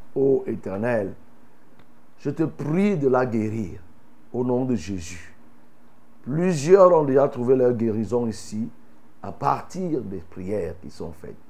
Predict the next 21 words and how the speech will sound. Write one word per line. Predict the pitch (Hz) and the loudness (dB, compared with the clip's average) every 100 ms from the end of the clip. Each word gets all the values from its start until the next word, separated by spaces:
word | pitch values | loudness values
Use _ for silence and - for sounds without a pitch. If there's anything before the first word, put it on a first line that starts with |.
| - - - - - - | -16 -16 -16 -16 -16 -14
Je | - | -10
te | 110 139 | -4 -4
prie, | 113 151 185 180 | -4 -2 -2 -2
Seigneur, | 147 127 123 139 - - - - - - - | 0 0 2 0 -2 -6 -12 -14 -14 -14 -6
que | 160 | -4
tu | 165 | -4
continues | 160 151 135 139 156 | -2 -2 0 0 0
à | - | 0
user | 135 120 135 | 0 0 -2
toujours | 135 120 147 139 | -2 -4 -2 0
de | 120 | -2
ta | 110 110 | -2 -2
miséricorde | 107 98 107 120 123 101 - - - - - | -4 -4 -4 -2 0 -2 -6 -14 -14 -14 -8
et | 127 | -4
que | 117 147 | 0 0
Sandra, | - 139 127 117 110 | 0 -2 0 0 0
en, | 110 - 120 | -4 -6 -8
ce | - | -4
matin, | 123 113 101 117 123 - | -2 -2 -2 -4 -4 -6
en | 104 | -8
bénéficie. | 95 110 117 120 147 - 165 | -2 0 0 -2 -6 -4 -8